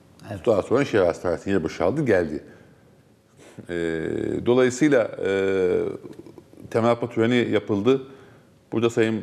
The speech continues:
Speaker 2: Şükrü Başkan'a, emeği geçen herkese, hangi partiden olursa olsun, kim olursa olsun çok teşekkür ediyoruz. Gerçekten çok kıymetli.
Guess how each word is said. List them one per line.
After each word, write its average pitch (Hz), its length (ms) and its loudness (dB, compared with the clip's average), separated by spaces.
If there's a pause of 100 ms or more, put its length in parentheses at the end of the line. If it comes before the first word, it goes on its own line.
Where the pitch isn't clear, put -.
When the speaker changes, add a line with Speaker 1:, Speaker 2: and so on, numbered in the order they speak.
(160)
Speaker 2:
Şükrü - 240 -2
Başkan'a, 110 500 2 (100)
emeği 110 260 4
geçen 117 240 -2
herkese, 110 600 -4 (180)
hangi 151 380 -4
partiden 107 500 0
olursa 87 360 0
olsun, 78 460 -4
kim 180 220 2
olursa 87 360 -2
olsun 78 420 -4 (500)
çok 117 100 -2
teşekkür - 340 -2
ediyoruz. 71 340 -4
Gerçekten 107 500 -2
çok - 300 -14
kıymetli. 73 480 -6